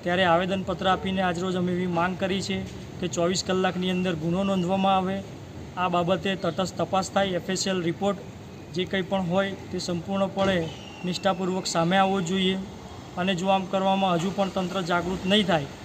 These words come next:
તો આવનાર સમયમાં અમે ગાંધી ચિંધ્યા માર્ગે ઉગ્ર આંદોલન કરીને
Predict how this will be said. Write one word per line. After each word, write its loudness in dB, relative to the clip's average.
તો -2
આવનાર 4
સમયમાં 2
અમે 0
ગાંધી 0
ચિંધ્યા 2
માર્ગે 2
ઉગ્ર 0
આંદોલન 2
કરીને 2